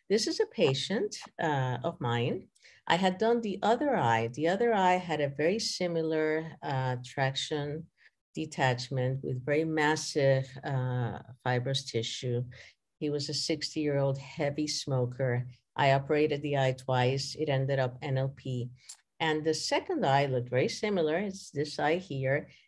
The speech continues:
And I had been following him for eleven years, and the vision kept getting worse from twenty seventy to twenty-four hundred be-, because of this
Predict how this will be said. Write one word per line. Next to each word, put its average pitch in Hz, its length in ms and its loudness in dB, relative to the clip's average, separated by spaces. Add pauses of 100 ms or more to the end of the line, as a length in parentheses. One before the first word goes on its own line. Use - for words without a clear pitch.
(120)
And 160 180 2
I 139 60 4
had 220 220 -2
been 330 200 -2
following 269 520 2
him 160 220 0
for 147 200 -4
eleven 156 380 0
years, 196 400 2
and 156 120 0
the 143 80 -2
vision 190 360 0
kept 151 240 -4
getting 160 260 2
worse 147 300 0
from 135 200 -4
twenty 160 300 -2
seventy 147 540 -2
to 127 160 -14 (160)
twenty-four 143 420 -2
hundred 123 460 -2
be-, 147 240 -10 (100)
because 151 320 -4
of 147 100 -2
this 185 220 -4